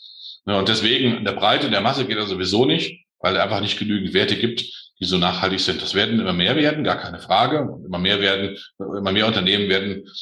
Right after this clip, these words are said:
sich in dem Bereich orientieren. Man wird auch mehr Unternehmen kaufen können. Aber bis das soweit ist, dass alle Unternehmen auf der Welt so nachhaltig sind, wie wir das gerne hätten, das befürchte ich,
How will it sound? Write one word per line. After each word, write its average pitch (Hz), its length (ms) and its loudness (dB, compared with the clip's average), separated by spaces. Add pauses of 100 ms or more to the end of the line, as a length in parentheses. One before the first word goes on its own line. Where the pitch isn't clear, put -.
(120)
sich 98 160 -4
in 95 80 0
dem 95 100 2
Bereich 90 320 0
orientieren. 135 400 0
Man 98 120 0
wird 101 100 -4
auch - 160 -4
mehr 95 120 2
Unternehmen 87 340 -2
kaufen 120 320 0
können. 135 380 0 (320)
Aber 98 140 2
bis 117 140 2
das 101 160 2
soweit 139 300 2
ist, - 760 -2
dass 98 180 -2
alle 139 200 2
Unternehmen 113 380 2
auf 104 120 -4
der 95 160 0
Welt 127 420 0 (260)
so 113 200 2
nachhaltig 120 380 2
sind, 113 160 0
wie 101 80 -2
wir 120 60 2
das 113 160 2
gerne 92 200 2
hätten, 131 560 -2 (400)
das 98 140 -4
befürchte 107 440 2
ich, - 380 0